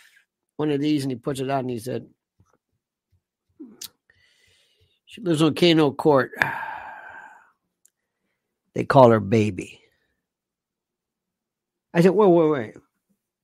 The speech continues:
Are you telling me?" Uh, yeah. He's, there's, there's no humor with this guy. He knew, knew her, her family,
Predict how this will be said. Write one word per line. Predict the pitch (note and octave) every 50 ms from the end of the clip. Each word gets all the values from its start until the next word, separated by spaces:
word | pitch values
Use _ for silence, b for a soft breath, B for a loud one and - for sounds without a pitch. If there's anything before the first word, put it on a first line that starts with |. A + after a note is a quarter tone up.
| _ _ _ -
Are | C#3 C#3+
you | E3+ A#3+ B3+
telling | C4 - B3 A#3+ A#3+ A#3
me?" | A3+ A3 G#3+ G3 E3+
Uh, | D3+ A#2+ - _ _ _ _ _ _ -
yeah. | E3+ A3+ B3 - _ _ _ _ _ _
He's, | - G#3+ B3 A3
there's, | G#3 A#3+ G3+ F3+
there's | G#3 A3
no | F3 C#4 D4+ C#4
humor | - G#3 C4+ D4+ D#4+ D4 A#3+
with | F#3+ F3 D3+
this | C#3 B2+ -
guy. | - C3+ A2+ G2
He | G#2 C3+ G3+
knew, | B3 C#4 C4+ C4+ -
knew | G#3 G#3 A3 C4+ B3+
her, | - C#4 B3+ B3 B3+ G#3+
her | - - A#2+ A#2
family, | - - G3+ G3+ G3+ G3 G3+ G3+ G3 F#3+ -